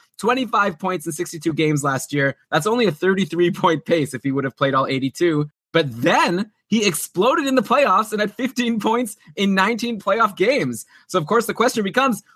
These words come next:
which is the real Bobby Ryan, the horrible regular season Bobby Ryan or the amazing playoff Bobby Ryan? And obviously the projectors are disagreeing on this wildly. We have as low as thirty-eight points, which would be completely fantasy irrelevant. Don't even touch him.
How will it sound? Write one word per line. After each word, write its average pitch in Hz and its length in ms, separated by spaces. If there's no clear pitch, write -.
which 208 220
is 233 140
the 214 80
real 226 240
Bobby 214 320
Ryan, 196 480
the 135 120
horrible 190 480
regular 226 380
season 147 260
Bobby 139 260
Ryan 143 380
or 190 200
the 190 140
amazing 196 600
playoff 208 460
Bobby 143 240
Ryan? 156 340
And 151 120
obviously 180 260
the 170 100
projectors 180 640
are - 140
disagreeing 170 760
on 156 220
this 165 320
wildly. 175 560
We 170 140
have 160 180
as 131 180
low 160 240
as 165 180
thirty-eight 160 460
points, 139 380
which 143 200
would 143 120
be 139 120
completely 180 380
fantasy 147 360
irrelevant. 135 420
Don't 135 140
even 131 160
touch 156 300
him. 147 260